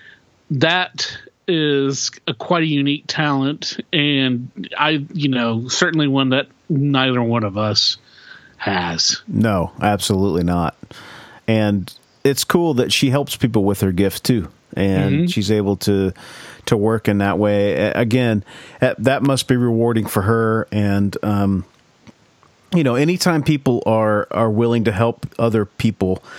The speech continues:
Speaker 2: that is an inspiring story. And,
Speaker 1: Absolutely.
Speaker 2: you know, we always enjoy having people that come on and, and share those experiences with us. It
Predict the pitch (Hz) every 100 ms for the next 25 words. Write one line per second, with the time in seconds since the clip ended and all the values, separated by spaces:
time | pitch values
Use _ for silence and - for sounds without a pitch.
0 | - - - 101 123 127 110 107 92 -
1 | - - _ _ _ _ _ _ _ _
2 | - - 147 165 156 - 135 127 123 113
3 | - 110 101 101 98 - - 107 104 101
4 | - 98 123 117 107 107 - 107 104 101
5 | 98 95 113 117 113 95 104 92 104 107
6 | 107 104 101 110 101 98 92 - 104 98
7 | 98 98 92 92 95 92 - 101 101 98
8 | 85 - - 98 101 - 92 92 95 -
9 | 95 - 101